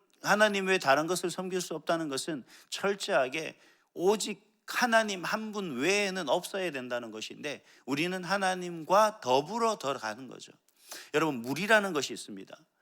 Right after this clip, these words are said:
우리가 잘 알고 있는 물은 무색, 무취, 무미이죠. 그냥 물은 물입니다. 근데 거기에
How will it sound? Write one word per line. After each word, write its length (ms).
우리가 220
잘 180
알고 160
있는 240
물은 340
무색, 480
무취, 540
무미이죠. 600
그냥 200
물은 340
물입니다. 500
근데 180
거기에 720